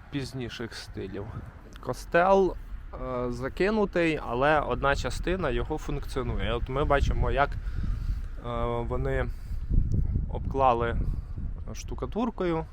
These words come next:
цю частину, і вона втрачає свій оригінальний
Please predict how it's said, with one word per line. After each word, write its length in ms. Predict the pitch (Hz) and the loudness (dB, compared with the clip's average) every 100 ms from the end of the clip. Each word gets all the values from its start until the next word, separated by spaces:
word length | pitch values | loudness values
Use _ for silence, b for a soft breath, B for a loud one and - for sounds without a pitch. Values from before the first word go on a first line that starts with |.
| - | -12
цю 160 | - 147 | -8 -6
частину, 580 | 147 - 147 139 135 127 B B B B B - | -6 -2 0 0 -2 -8 B B B B B -8
і 220 | 123 120 | -2 -2
вона 440 | 117 110 127 160 160 - B B - - - - | -2 -2 2 2 2 -2 B B -12 -12 -10 -10
втрачає 680 | - 135 131 160 139 123 | -2 -2 2 6 8 6
свій 360 | 123 - 135 131 B B B B B B B B B - - | 0 -2 -2 -2 B B B B B B B B B -8 0
оригінальний 880 | 131 135 139 147 151 147 135 139 | 4 4 2 8 10 10 6 4